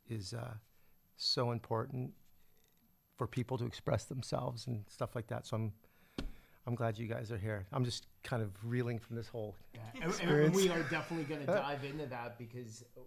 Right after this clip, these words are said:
Speaker 2: one of the points that we, we did wanna talk to you both about, and I can't wait to introduce you really quickly. Uh,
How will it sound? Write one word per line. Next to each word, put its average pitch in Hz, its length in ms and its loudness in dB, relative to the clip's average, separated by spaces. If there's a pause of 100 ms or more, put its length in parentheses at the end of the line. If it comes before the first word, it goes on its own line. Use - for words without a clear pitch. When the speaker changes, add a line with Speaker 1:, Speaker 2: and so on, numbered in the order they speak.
Speaker 2:
one 127 300 -6
of 120 100 -6
the 120 60 -8
points 120 480 -6
that 117 220 -8
we, 120 320 -8
we 120 120 -10
did 120 220 -10
wanna 117 220 -8
talk 120 360 -8
to 135 60 -10
you 117 380 -6 (340)
both 120 260 -8
about, 117 420 -8 (420)
and 113 120 -10
I 110 120 -8 (260)
can't - 200 -14
wait 110 220 -14
to 110 60 -14
introduce 107 500 -14
you 110 80 -2 (120)
really 107 220 -14
quickly. 113 340 -12 (340)
Uh, 127 140 -4